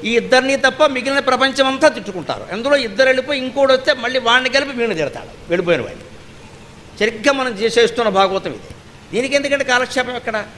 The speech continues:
ఎవరూ లేరు, తోచడం లేదు. ఎవరూ లేకపోవడమే గొప్ప విషయం అమ్మా. ఎందుకు తోచలేదు? మనలోకి మనం వెళ్ళలేం, మనలో ఉండే ఆత్మని మనం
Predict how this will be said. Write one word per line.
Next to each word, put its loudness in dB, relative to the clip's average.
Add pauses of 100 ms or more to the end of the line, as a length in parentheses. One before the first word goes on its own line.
(220)
ఎవరూ 2
లేరు, 6
తోచడం 0
లేదు. 4
ఎవరూ 0
లేకపోవడమే 0
గొప్ప -2
విషయం -2
అమ్మా. -6 (960)
ఎందుకు -8
తోచలేదు? -2 (800)
మనలోకి 4
మనం -2
వెళ్ళలేం, 2
మనలో 2
ఉండే 0
ఆత్మని 0
మనం 0